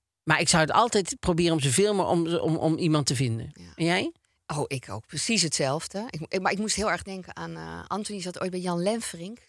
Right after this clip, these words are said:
Speaker 2: Ken je, kennen jullie ook niet meer. Reur. Was een, een heel
Speaker 1: Talkshow.
Speaker 2: twa-, een talkshow die best wel, eh, een beetje voor reuring zorgde.
Speaker 1: Ja.
Speaker 2: Maar, ehm, eh, daar vroeg hij het aan Anthony van:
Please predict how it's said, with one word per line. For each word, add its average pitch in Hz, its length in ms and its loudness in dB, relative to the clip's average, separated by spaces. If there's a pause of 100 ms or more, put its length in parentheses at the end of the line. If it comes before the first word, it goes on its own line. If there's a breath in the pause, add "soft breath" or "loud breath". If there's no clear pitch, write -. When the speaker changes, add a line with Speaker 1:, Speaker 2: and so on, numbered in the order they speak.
(120)
Speaker 2:
Ken 131 180 -18
je, 131 140 -18
kennen 135 220 -8
jullie 131 160 -6
ook 139 80 -4
niet 147 120 -10
meer. 147 180 -6
Reur. 175 460 0 (460 soft breath)
Was 147 140 -12
een, 151 200 -12 (240)
een 156 160 -6
heel 160 220 -2
Speaker 1:
Talkshow. 117 560 4
Speaker 2:
twa-, 190 200 -2
een 175 140 -10
talkshow 185 380 -2
die 160 240 -14
best 175 260 -8
wel, 160 300 -8
eh, 156 80 -12
een 156 500 -20
beetje 165 240 -16
voor 165 160 -8
reuring 180 640 -4
zorgde. 151 420 -4
Speaker 1:
Ja. 131 180 4 (400 loud breath)
Speaker 2:
Maar, 202 380 2
ehm, 185 640 -4 (220)
eh, 180 180 -4
daar 202 240 0
vroeg - 360 0
hij 294 100 -2
het 262 220 -2
aan 175 260 -2
Anthony 320 560 -4
van: 208 240 -2